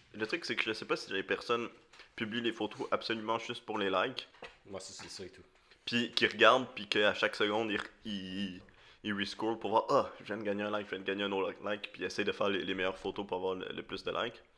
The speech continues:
Speaker 1: Euh, je sais pas, ça va changer quoi au niveau des, des influenceurs, par contre.
Speaker 2: Mais moi, je pense que ça va changer plus au niveau du marketing.
Speaker 1: Ouais, mais
Speaker 2: Les
Speaker 1: c'est ça.
Speaker 2: gens qui veulent, qui
Speaker 1: Exactement,
Speaker 2: veulent
Speaker 1: les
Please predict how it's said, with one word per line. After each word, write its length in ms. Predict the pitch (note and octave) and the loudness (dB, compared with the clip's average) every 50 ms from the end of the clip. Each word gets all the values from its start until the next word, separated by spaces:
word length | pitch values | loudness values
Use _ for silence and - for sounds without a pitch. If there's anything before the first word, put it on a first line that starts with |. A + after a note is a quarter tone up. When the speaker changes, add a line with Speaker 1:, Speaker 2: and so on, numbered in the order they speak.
| _ - - - - - - - - - _ _ _ _ _ - | _ -20 -20 -20 -20 -20 -20 -20 -20 -20 _ _ _ _ _ 0
Speaker 1:
Euh, 140 | G#2 G#2+ G#2 | 4 4 4
je 60 | G2+ | 4
sais 80 | - G2+ | 2 0
pas, 120 | - - | 0 2
ça 120 | - A#2+ | 4 6
va 80 | A2 A2+ | 4 4
changer 320 | A2 - G#2+ G#2+ A2+ G#2+ | 4 4 2 2 2 0
quoi 160 | G2+ - B2 C3+ | 0 2 2 2
au 80 | C3 | 2
niveau 200 | A#2 G2+ G2 G#2 | 2 2 0 0
des, 160 | G#2+ G#2+ G2+ F#2+ | 0 2 0 0
des 200 | G2 G2+ F#2 G#2+ | 0 -2 -2 -2
influenceurs, 760 | G2 - - G2+ F#2+ F#2+ - G#2 B2 D3 C#3+ - - - - | -2 0 0 -2 -2 0 2 2 2 2 0 -4 -8 -8 -4
par 160 | - G#2 - - | -2 -2 -2 -2
contre. 240 | - A#2+ C#3 C#3+ | -2 -2 -2 -2
Speaker 2:
Mais 80 | A#2+ B2+ | -2 0
moi, 100 | D3+ G3 | 0 0
je 60 | G3 - | 0 0
pense 120 | G3 G#3 | -2 -2
que 60 | G3 | -2
ça 60 | - | -2
va 80 | D3 C3+ | -4 -2
changer 220 | - C3+ C3 C#3+ | -2 -2 -4 -4
plus 220 | C3+ C#3 F3+ F3+ - | -4 -6 -6 -6 -4
au 20 | C#3+ | -6
niveau 180 | B2 A#2+ C3+ | -6 -6 -6
du 80 | B2+ B2 | -6 -4
marketing. 460 | A#2 G#2+ G2+ G#2 G2 G#2+ A#2+ A#2+ A2 - - - _ _ _ _ - | -4 -4 -4 -6 -8 -8 -8 -8 -8 -10 -16 -20 _ _ _ _ 0
Speaker 1:
Ouais, 140 | A2 A#2+ B2+ | 2 2 4
mais 140 | A#2+ G2+ G2 | 6 6 6
Speaker 2:
Les 60 | G2 A2 | 4 4
Speaker 1:
c'est 80 | A2+ | 2
ça. 200 | G#2+ D#3+ C#3+ B2+ | 4 4 4 4
Speaker 2:
gens 60 | B2+ | 2
qui 160 | B2 - - G#2+ | -2 -4 -6 -6
veulent, 240 | G#2+ G#2 G#2 G#2 G#2 | -4 -4 -2 -2 -4
qui 60 | A2 | -2
Speaker 1:
Exactement, 360 | G#2+ G2+ A2+ G#2 F#2+ A#2 B2+ | 0 0 2 2 2 2 2
Speaker 2:
veulent 100 | C#3 A2+ | 2 2
Speaker 1:
les 60 | C3 | 4